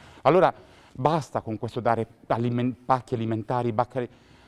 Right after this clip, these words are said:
non sarebbe anche più giusto, più dignitoso, più liberante, dando autonomia, dando alle persone a chi ha bisogno di fare la spesa, dei buoni spesa, educandole anche al corretto uso? I poveri non vanno imprigionati,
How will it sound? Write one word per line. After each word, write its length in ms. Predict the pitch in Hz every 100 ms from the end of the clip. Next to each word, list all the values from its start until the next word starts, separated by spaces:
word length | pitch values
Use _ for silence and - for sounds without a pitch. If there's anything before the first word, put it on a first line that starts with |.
| -
non 160 | 254
sarebbe 400 | 247 226 165 135
anche 260 | 127 135 131
più 160 | - 104
giusto, 380 | 139 147 -
più 160 | - 160
dignitoso, 760 | 135 139 131 - 135 113 107 - _ _
più 160 | - 208
liberante, 760 | 185 147 151 170 143 113 110 98 - -
dando 420 | 131 170 180 165 151
autonomia, 720 | 165 151 139 127 156 131 104 -
dando 440 | - 123 151 165 135
alle 120 | 120
persone 380 | - 113 151 120
a 40 | -
chi 140 | 131
ha 40 |
bisogno 540 | 101 104 120 131 110 101 - - _ _ _ -
di 140 | 127 110
fare 180 | 127 110
la 80 |
spesa, 420 | 101 - 123 101 -
dei 280 | - 117 110
buoni 320 | 87 113 95
spesa, 500 | 90 - 92 76 113 - - - -
educandole 720 | 139 120 117 165 156 113 107
anche 340 | 104 113 104 101
al 80 | 98
corretto 440 | 107 98 98 104
uso? 320 | 92 87 120 _ _ _ - - -
I 120 | 180
poveri 520 | - 120 95 98 113 -
non 320 | 143 143 131
vanno 460 | 156 127 92 87 -
imprigionati, 800 | 110 92 92 85 92 87 -